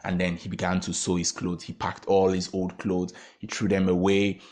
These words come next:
He got new lines. He got new fabric, got new materials, went to the tailor, showed them pattern. "Look at what I want, you know, make it exactly, replicate it, duplicate it, and everything."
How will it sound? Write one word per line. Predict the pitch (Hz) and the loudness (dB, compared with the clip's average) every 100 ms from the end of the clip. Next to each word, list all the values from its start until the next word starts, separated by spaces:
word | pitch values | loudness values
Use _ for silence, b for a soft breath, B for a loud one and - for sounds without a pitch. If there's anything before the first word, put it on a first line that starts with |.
| B | B
He | |
got | - 92 87 | -2 0 0
new | 92 101 104 104 | 2 4 6 4
lines. | 95 98 98 95 | 4 2 0 -2
He | 87 | -2
got | 87 | 0
new | 90 101 | 2 2
fabric, | 98 98 95 90 98 92 | 2 0 0 0 -2 -4
got | - 80 | -8 -6
new | 92 | -2
materials, | 95 92 - 98 92 92 92 90 | 0 0 -2 -2 0 2 2 0
went | 95 92 | -2 -2
to | 90 | -2
the | 87 | -6
tailor, | - 92 90 | -4 -2 0
showed | - 95 87 | -2 -2 0
them | 92 90 | 0 0
pattern. | 98 92 92 92 92 | -2 -4 -4 -2 0
"Look | 95 - | 0 0
at | 87 | 0
what | 92 | 2
I | 90 85 | 2 0
want, | 90 92 92 87 | -2 -2 -2 -4
you | - | -6
know, | 85 | -4
make | 85 95 95 - | 0 0 -2 -2
it | 95 - | -2 -2
exactly, | 90 - - 90 - - 92 - B - | -4 -2 -2 -2 -4 -6 -6 -8 B -4
replicate | 95 - 107 - 95 92 - | -4 -2 -6 -2 -2 -2 -2
it, | 95 92 - | -4 -4 -6
duplicate | 92 - 95 - 101 92 - | -8 -4 -6 -4 -4 -4 -6
it, | 95 87 | -8 -6
and | - - | -8 -6
everything." | 95 90 92 92 95 | -8 -4 -6 -4 -8